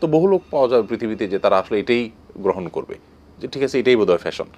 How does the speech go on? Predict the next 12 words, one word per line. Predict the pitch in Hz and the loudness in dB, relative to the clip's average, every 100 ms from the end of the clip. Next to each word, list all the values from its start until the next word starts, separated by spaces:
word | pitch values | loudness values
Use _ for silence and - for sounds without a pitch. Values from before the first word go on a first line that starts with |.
| - - | -20 -6
ফ্যাশন | 139 147 | -4 -2
যদি | 156 151 | -2 0
হয় | 143 | 0
দুর্গন্ধ | 143 123 123 139 139 | 2 2 2 0 -2
নিয়ে | 143 131 | -2 -2
ঘোরা, | 101 110 101 - - | 2 2 0 -6 -10
তো | 135 | -6
মানুষ | 143 131 | -6 -6
মনে | 139 | -4
হয় | 131 | 0
ওইটাই | 117 117 | 4 2
করবে। | - - | 2 -6